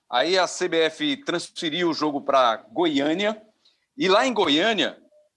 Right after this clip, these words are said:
o estado de Goiás decretou também que não era permitido o jogo de futebol. E o Santa ficou dois dias em Goiânia. Tá voltando hoje. E a volta do Santa Cruz é a seguinte, doutor Bruno.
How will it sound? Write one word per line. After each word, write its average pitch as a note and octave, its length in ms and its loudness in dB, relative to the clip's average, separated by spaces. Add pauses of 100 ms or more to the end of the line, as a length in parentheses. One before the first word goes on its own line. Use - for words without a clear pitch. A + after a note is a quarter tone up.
(160)
o - 60 -14
estado E3+ 420 -2
de D#3 100 -10
Goiás D3+ 340 2
decretou F3+ 460 -2
também F3 260 -2
que G3 100 -6
não G#3 380 0
era F3+ 180 2
permitido F3 600 -4
o - 20 -6
jogo E3+ 260 -2
de D3+ 60 -8
futebol. B2 560 -2 (280)
E D#3 60 2
o - 20 0
Santa A3+ 240 2
ficou A3+ 360 2
dois A3+ 320 2
dias G3+ 280 -2
em G#3+ 140 -6
Goiânia. E3+ 580 0 (600)
Tá E3 100 2
voltando G3+ 460 0
hoje. F#3 480 2 (260)
E G3 120 4
a G#3+ 40 4
volta A3+ 360 2
do F3+ 80 -6
Santa F3 240 -4
Cruz G#3+ 240 -6
é A#3 60 2
a A3 40 -2
seguinte, D#3 460 -4
doutor C3+ 280 -2
Bruno. A2 360 -4